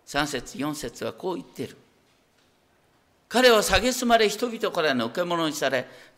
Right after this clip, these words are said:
悲しみの人で病を知っていた。」人が顔を背けるほど蔑まれ、私たちも彼を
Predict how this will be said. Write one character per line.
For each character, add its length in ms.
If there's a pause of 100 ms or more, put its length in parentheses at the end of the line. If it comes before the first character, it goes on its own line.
(120)
悲 220
し 180
み 100
の 100
人 200
で 160
病 480
を 40
知 80
っ 40
て 140
い 40
た。」 180 (280)
人 220
が 160
顔 260
を 100
背 140 (140)
け 120
る 80
ほ 140
ど 120
蔑 460
ま 140
れ、 200 (400)
私 320
た 80
ち 100
も 140
彼 300
を 160